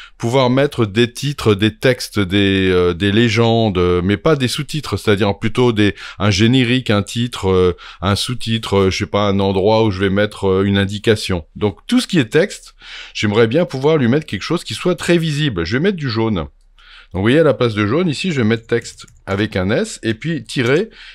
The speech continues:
et je vais mettre tout ce qui est aussi un peu graphique, vous voyez, euh, donc, euh, je sais pas, les... Euh,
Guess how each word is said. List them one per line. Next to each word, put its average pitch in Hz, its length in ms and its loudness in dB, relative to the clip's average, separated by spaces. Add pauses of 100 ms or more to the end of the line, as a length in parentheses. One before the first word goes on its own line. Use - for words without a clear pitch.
et 95 60 -4
je 107 100 0
vais 117 80 4
mettre 160 140 0
tout 180 120 -6
ce - 60 -10
qui 151 140 0
est 147 100 6
aussi 147 340 -2
un - 100 2
peu 135 180 -2
graphique, 117 560 -4
vous 85 60 -8
voyez, 107 360 2
euh, 82 220 0 (480)
donc, 104 300 -2
euh, 95 480 2
je 90 140 -6
sais 90 180 -8
pas, 82 460 -2
les... 76 260 -10
Euh, 71 300 -8